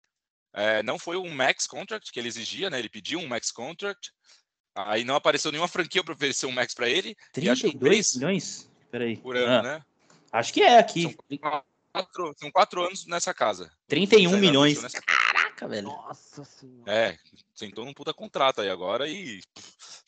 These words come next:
Speaker 1: boa sorte, Phoenix.
Speaker 2: Boa sorte pra passar isso pra alguém, mano.
Speaker 1: <laughs> É tipo uma maré, tá ligado? Você passando a porra numa maré, tu não consegue.
Speaker 3: É, não, ele é o novo Gobert, né?
Speaker 2: <laughs> Exato.
Speaker 1: É.
Speaker 3: É ruim
Speaker 1: É,
Speaker 3: de
Speaker 1: acho que o Go-,
Speaker 3: clima,
Speaker 1: é que o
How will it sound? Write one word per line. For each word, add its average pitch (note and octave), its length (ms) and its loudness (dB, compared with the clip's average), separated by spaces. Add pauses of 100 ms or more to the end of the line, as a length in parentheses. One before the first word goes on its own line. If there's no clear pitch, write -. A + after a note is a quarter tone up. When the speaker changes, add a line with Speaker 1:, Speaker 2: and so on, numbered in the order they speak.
Speaker 1:
boa G2+ 180 -8
sorte, A#2+ 340 -6
Phoenix. C#3 400 -8
Speaker 2:
Boa C4 160 8
sorte F#3+ 420 6
pra D#3 120 2
passar G3 380 4
isso G3 80 0
pra F#3 100 2
alguém, D#3 240 2
mano. A#2+ 200 -4
Speaker 1:
<laughs> - 960 -10
É C3+ 80 2
tipo - 180 -10
uma D#3+ 80 -12
maré, C#3 520 6
tá G2+ 120 -8
ligado? A#2 380 -2
Você A#2 100 -10
passando B2 360 -6
a - 20 -18
porra A#2 220 -8
numa A#2+ 140 -6
maré, F#2+ 200 -4
tu - 100 -16 (100)
não F#3 80 -18
consegue. D3+ 300 -4
Speaker 3:
É, - 20 -2
não, A#3+ 180 6
ele E3+ 120 6
é E3+ 40 8
o F3 80 6
novo F#3 340 -2
Gobert, D#3+ 600 6
né? A2 240 -8 (340)
Speaker 2:
<laughs> D#3 500 8
Exato. C3 640 6
Speaker 1:
É. F#2 180 -2 (320)
Speaker 3:
É C#3 120 0
ruim E3 240 0
Speaker 1:
É, G#3 80 10
Speaker 3:
de D#3 60 10
Speaker 1:
acho - 140 4
que G3 60 0
o - 20 4
Go-, A#3 60 8
Speaker 3:
clima, C4 260 6
Speaker 1:
é - 40 10
que B3 140 8
o - 20 -4